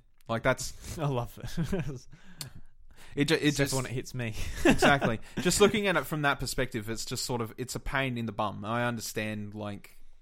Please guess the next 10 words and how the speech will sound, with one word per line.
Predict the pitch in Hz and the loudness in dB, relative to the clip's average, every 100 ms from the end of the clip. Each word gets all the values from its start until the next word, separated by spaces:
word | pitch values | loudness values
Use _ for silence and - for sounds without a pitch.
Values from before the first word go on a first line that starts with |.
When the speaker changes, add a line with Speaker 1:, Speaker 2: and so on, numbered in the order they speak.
| - | -6
Speaker 1:
I | 113 | -4
understand | 110 104 - 104 101 | -4 -4 -4 -4 -6
that, | 95 - - - | -8 -14 -20 -14
um, | 107 107 101 101 - | -6 -6 -6 -8 -6
people | 123 110 107 | -4 -4 -2
have | 110 107 | -2 0
their | 110 107 | -2 -2
own | |
preferences | 104 110 110 107 113 107 - | 0 -2 -2 -6 -8 -8 -8
and | 98 98 98 98 | -8 -6 -6 -8